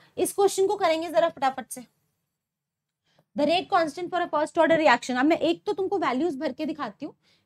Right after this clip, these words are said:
एक क्वेश्चन की वैल्यू मैं तुमको भर के दिखाऊंगी और फिर तुम खुद प्रोसीड करना, ठीक है। मैं थर्टी, थर्टी सेकंड्स का टाइम लग-, दूंगी तुम्हें। Rate constant for a first order reaction is found to be इतना। ये बेटा के की वैल्यू है, क्वेश्चन को गंदा कर देना,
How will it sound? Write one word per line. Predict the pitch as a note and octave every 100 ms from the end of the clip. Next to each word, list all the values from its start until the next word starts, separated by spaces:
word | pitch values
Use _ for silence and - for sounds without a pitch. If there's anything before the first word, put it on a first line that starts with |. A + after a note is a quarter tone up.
| B3
एक | D4
क्वेश्चन | G#3+ - D#4+
की | A#3+
वैल्यू | C4+ C#4 D#4
मैं | D#4
तुमको | D4+ D4 D#4 -
भर | A#3+
के | B3 C#4
दिखाऊंगी | C4 A#3 B3 - - _
और | -
फिर | B3 F4+
तुम | D4+ F4+
खुद | F4 B3+
प्रोसीड | E4+ F4 D#4+ B3+
करना, | C4 A3+
ठीक | B3 D#4
है। | F#4+
मैं | F#4+ F4+
थर्टी, | C4
थर्टी | D4+ D4
सेकंड्स | D#4+ C4 C#4 -
का | C#4
टाइम | G#3+ G#3+
लग-, | G3+ E3+
दूंगी | F#3+ F#3+ F#3
तुम्हें। | F3+ F3+ - _ _ _ _ _ _ _ _ _
Rate | A3 E4+ A4 A4
constant | F#4+ D4 C#4+ E4
for | D#4
a | E4+
first | C4+ C4+ C4+
order | C4
reaction | C4 A#3 G#3+ C#4
is | C#4
found | B3 A3
to | A3
be | G#3+
इतना। | G3+ G3 G#3+
ये | C#4
बेटा | D#4+ G#4
के | F#4+ E4
की | - E4+
वैल्यू | D#4+ C#4
है, | D#4
क्वेश्चन | D4+ C#4+ E4+
को | F4
गंदा | D4+ C#4+ D4+
कर | A#3
देना, | G#3 A3+